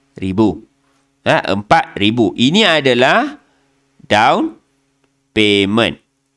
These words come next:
Down payment. Jadi, balance-nya berapa? Tiga puluh enam ribu. Jadi, inilah sembilan puluh peratus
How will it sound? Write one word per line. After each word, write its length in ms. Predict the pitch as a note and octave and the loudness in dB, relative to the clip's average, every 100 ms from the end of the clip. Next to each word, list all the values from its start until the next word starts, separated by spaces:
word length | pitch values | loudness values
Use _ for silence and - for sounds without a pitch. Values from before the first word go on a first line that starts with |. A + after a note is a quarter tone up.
| _ _ _ | _ _ _
Down 240 | A#2+ B2 B2 | 0 0 0
payment. 400 | A#2+ F#2+ G2+ D2+ _ _ _ _ - - _ _ _ | -2 0 -2 -4 _ _ _ _ -20 -20 _ _ _
Jadi, 400 | - C#3+ G3 C4+ | -2 0 2 0
balance-nya 480 | G#3 G3 G#3+ A#3+ C#4 | 2 2 2 0 2
berapa? 480 | A#3+ B3+ C#3+ F#2+ - _ _ | 2 2 0 -2 -4 _ _
Tiga 560 | _ G#3+ B3 F#3+ A3+ A3+ | _ -2 0 0 0 0
puluh 560 | A3+ D#3 C#3+ B2 A#2 - | -2 0 2 2 0 -2
enam 400 | E2 F2 G2+ G#3+ C#4 _ _ | -4 -2 -2 -2 -8 _ _
ribu. 560 | - E2 D#2 - D#2 - _ _ | -14 -14 -14 -12 -12 -14 _ _
Jadi, 560 | A#2+ C3+ D3 F#3+ F#3 F3 F3 | 0 0 2 0 -2 -2 -2
inilah 720 | F3 G3+ C4 A3+ D#3+ D3+ D3 | 0 0 0 0 0 0 -2
sembilan 640 | - - C#3 C3 B2 A#2+ B2 | -4 -2 0 0 2 0 -2
puluh 240 | A#2 G#2 | -2 -2
peratus 880 | G#2+ C#3 C#3+ - G#3+ A#3+ C4 - | 0 -2 -2 -6 -4 -4 -4 -10